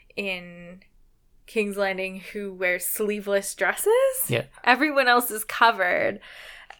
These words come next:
Speaker 1: or at least has some kind of sleeve, even if it's, like, a lighter dress.
Speaker 2: Yeah, you'd think when Jon Snow comes to all these hot places, he would be wearing much less because he's so used to being cold all the time. But no, he still wears that big fur.
Speaker 1: Yeah.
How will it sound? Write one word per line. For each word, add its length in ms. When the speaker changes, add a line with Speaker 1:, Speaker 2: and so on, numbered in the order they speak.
Speaker 1:
or 140
at 80
least 220
has 200
some 160
kind 220
of 100
sleeve, 240
even 240
if 140
it's, 100
like, 140
a 40
lighter 440
dress. 500
Speaker 2:
Yeah, 120
you'd 200
think 240
when 140
Jon 260
Snow 320
comes 400
to 160
all 80
these 180
hot 220
places, 440
he 120
would 140
be 100
wearing 560
much 300
less 240
because 320
he's 120
so 140
used 320
to 80
being 220
cold 240
all 120
the 120
time. 240
But 100
no, 140
he 100
still 320
wears 300
that 100
big 120
fur. 260
Speaker 1:
Yeah. 340